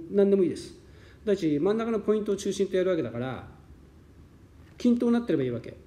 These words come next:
らくっついてても構わないわけ。ね、くっついてる羽根つらもありますよね。で、私の場合はね、ちょうどね、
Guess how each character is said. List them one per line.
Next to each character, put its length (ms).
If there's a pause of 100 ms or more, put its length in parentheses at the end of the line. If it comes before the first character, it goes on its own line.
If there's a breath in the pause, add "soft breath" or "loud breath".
(160)
ら 120
く 120
っ 40
つ 100
い 60
て 60
て 60
も 60
構 160
わ 60
な 60
い 20
わ 60 (1160)
け。 60
ね、 80
く 140
っ 40
つ 120
い 80
て 80
る 100
羽 80
根 120
つ 100
ら 80
も 100
あ 40
り 80
ま 80
す 100
よ 80
ね。 100 (1900)
で、 80
私 360
の 120
場 140
合 80
は 60
ね、 100
ち 120
ょ 60
う 40
ど 80
ね、 260